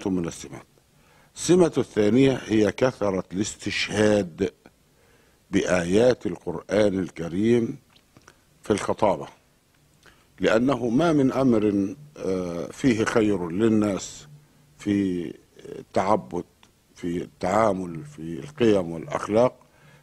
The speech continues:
إلا ونجد حديثا عنه في القرآن الكريم. آه، الأمر الثالث أن الخطابة سلكت طريقا دينيا،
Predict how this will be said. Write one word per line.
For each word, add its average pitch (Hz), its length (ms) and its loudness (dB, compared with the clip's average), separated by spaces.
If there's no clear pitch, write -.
إلا 110 240 2
ونجد 95 680 -2
حديثا 87 500 -6
عنه 87 580 -6
في - 60 -20
القرآن 92 580 -2
الكريم. - 340 -12
آه، 104 460 4
الأمر 165 380 4
الثالث 151 680 0
أن 123 180 2
الخطابة 127 720 0
سلكت 120 600 -2
طريقا 104 520 -4
دينيا، 95 920 0